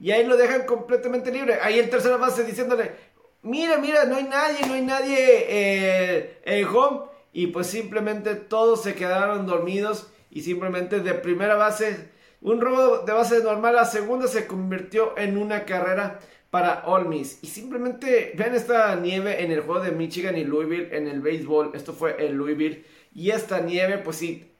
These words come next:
eventualmente tuvieron que cancelar o suspender el partido porque, pues... Eh, para empezar, a-, así no está creado, para eso no está creado el béisbol, ¿verdad? Para jugar en, en la nieve y sobre todo,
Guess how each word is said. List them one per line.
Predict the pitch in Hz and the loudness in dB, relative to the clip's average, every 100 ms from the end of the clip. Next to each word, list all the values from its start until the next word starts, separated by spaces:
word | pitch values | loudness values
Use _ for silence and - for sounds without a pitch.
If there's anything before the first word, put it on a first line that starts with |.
| _ | _
eventualmente | 247 254 240 262 254 247 240 247 | 0 2 0 0 0 0 -2 -6
tuvieron | - 220 196 208 214 202 | -6 -4 0 0 0 -4
que | - 214 202 196 - | -2 -2 0 -2 -4
cancelar | 190 160 156 156 147 156 170 170 - - | -4 -4 -2 0 2 2 0 -2 -12 -12
o | - 165 | -6 -4
suspender | 165 - 156 156 175 | -4 -4 -2 0 0
el | 180 165 | 0 -2
partido | 147 - 156 170 | -6 -4 -4 -4
porque, | 147 139 | -8 -12
pues... | 117 147 123 - _ _ _ - | -10 -10 -10 -14 _ _ _ -2
Eh, | 147 151 151 151 | 4 6 4 2
para | 165 | 0
empezar, | 151 156 170 185 160 - - | 0 -4 -2 -2 -2 -8 -6
a-, | 254 226 226 | -2 -2 -2
así | 262 | -2
no | 262 | -4
está | - 240 233 | 0 0 2
creado, | 214 202 208 202 | 2 4 2 0
para | 208 233 | 0 0
eso | 226 | 0
no | |
está | 220 214 | -2 -4
creado | 196 190 | -2 -2
el | 190 | -2
béisbol, | 180 160 147 139 | -2 -2 -2 -2
¿verdad? | 123 139 147 | -4 -4 -4
Para | 143 127 | -4 -6
jugar | 127 143 147 160 | -6 -4 -2 0
en, | 156 156 | 0 -2
en | 143 | -8
la | 135 | -6
nieve | 151 151 156 160 160 - - | -2 0 0 0 -4 -18 -16
y | - 160 | -8 -6
sobre | 180 175 | -4 -4
todo, | 175 196 208 226 226 - | -2 0 2 2 2 -2